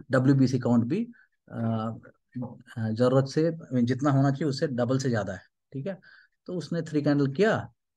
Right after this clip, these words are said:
और फुट सोक किया। She did, uh, three candle and then foot soak, and then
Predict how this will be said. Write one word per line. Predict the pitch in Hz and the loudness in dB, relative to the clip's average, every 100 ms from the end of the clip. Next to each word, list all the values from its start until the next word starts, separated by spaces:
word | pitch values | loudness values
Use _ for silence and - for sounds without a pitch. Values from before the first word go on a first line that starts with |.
| _ - | _ -2
और | 127 120 | 0 0
फुट | 131 131 | -2 -2
सोक | 147 143 | -2 -2
किया। | 135 127 127 - _ _ _ _ _ - | -2 -4 -6 -14 _ _ _ _ _ -4
She | 123 | 0
did, | 131 127 | 0 2
uh, | 127 123 | 2 2
three | 120 131 | 0 0
candle | 131 127 | 2 4
and | 127 123 | 4 2
then | 120 | 2
foot | 135 - | -2 -2
soak, | 131 - _ _ _ - | -4 -6 _ _ _ -6
and | 120 123 | 0 2
then | 196 | 4